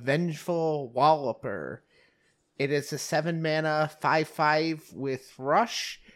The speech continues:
Cost one less for each Outcast card you've played this game.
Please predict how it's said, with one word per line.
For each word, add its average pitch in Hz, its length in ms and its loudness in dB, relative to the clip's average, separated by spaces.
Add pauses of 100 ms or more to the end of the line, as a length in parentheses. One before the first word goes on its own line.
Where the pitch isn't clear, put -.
(140)
Cost - 480 2
one 160 220 0
less 156 320 2
for - 320 -6
each 160 280 -8 (100)
Outcast 143 680 -2
card 131 420 0
you've 113 260 -14
played 123 380 -6
this 127 220 -8
game. 73 580 -8